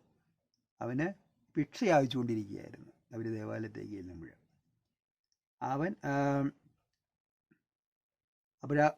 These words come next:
അവനെ കണ്ടപ്പോൾ, ഇവരെ കണ്ടപ്പോൾ ഈ അവർ ഉ-, അവൻ ഉറ്റുനോക്കി എന്തെങ്കിലും കിട്ടും എന്ന് വിചാരിച്ചാണ് നോക്കിയത്.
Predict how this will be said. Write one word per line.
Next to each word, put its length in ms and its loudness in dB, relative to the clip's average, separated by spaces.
അവനെ 260 4
കണ്ടപ്പോൾ, 320 4
ഇവരെ 280 4
കണ്ടപ്പോൾ 320 4
ഈ 40 2
അവർ 180 0
ഉ-, 180 -2
അവൻ 200 0
ഉറ്റുനോക്കി 640 2
എന്തെങ്കിലും 440 -2
കിട്ടും 280 -2
എന്ന് 200 -2
വിചാരിച്ചാണ് 760 0
നോക്കിയത്. 560 -2